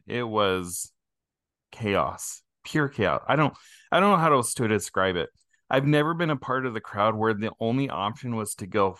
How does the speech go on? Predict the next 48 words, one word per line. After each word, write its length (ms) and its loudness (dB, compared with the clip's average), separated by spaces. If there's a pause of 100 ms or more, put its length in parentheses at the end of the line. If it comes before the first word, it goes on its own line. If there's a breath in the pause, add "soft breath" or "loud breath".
(140)
forward. 500 -2 (400)
I 80 -4
couldn't 260 2
go 120 2
side 280 0
to 60 -2
side. 440 2
I 120 -4
couldn't 300 -8
go 100 0
backwards. 600 0
I 120 -2
was 160 -6
just 400 -2
being 220 -2
pushed 280 -8
forward 520 2 (520 soft breath)
against 440 2
my 180 4
will. 400 2
And 120 -2
it 40 2
was, 140 -2
like, 200 -2
shoulder 400 -4
to 60 -4
shoulder. 520 -4 (640)
And 500 4 (340)
our 120 2
good 200 -2
friend, 560 2 (160)
Brandon, 600 0 (960)
he 160 -4
got, 340 -2
<laughs> 20 -4
like, 220 -2
squished 580 -4
in 100 -2
the 80 0
box 320 0
he 80 -6
was 120 -8
carrying 360 -4
with 120 -4
the 80 -4
jerseys 460 -2
in 100 0
it. 160 -4